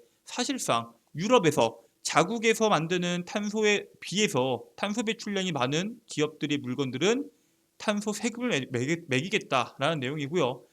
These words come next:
실제로 이유의 탄소 국경 조정 기구의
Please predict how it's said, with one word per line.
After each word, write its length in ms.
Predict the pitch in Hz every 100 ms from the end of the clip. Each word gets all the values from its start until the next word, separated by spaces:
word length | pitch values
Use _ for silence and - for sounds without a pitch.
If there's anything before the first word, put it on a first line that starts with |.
| _
실제로 580 | - 254 269 247 170 156
이유의 360 | 131 190 214 202
탄소 520 | 240 240 226 240 233 233
국경 500 | 151 _ - 196 185
조정 460 | 151 147 170 170
기구의 520 | 165 180 185 202 135